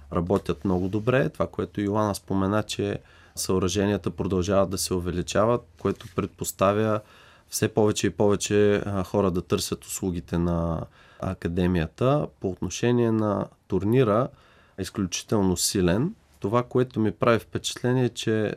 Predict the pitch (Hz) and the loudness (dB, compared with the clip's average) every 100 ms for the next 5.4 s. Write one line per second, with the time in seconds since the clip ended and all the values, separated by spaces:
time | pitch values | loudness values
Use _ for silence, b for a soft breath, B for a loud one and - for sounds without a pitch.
0 | - - 98 117 113 - 98 104 107 - | -8 -6 0 0 0 -2 0 0 0 0
1 | 104 - - - - 92 104 98 87 - | -2 -2 -16 -10 -4 0 2 2 -2 -2
2 | - 139 - b b b b 113 92 104 | -2 -2 -4 b b b b -6 -4 -4
3 | - 95 117 117 110 120 123 117 - - | -4 0 2 4 4 4 4 2 -2 -4
4 | 95 101 120 110 104 104 95 92 92 - | 0 2 4 2 0 0 0 0 -2 -4
5 | - 95 90 87 | -2 0 0 -2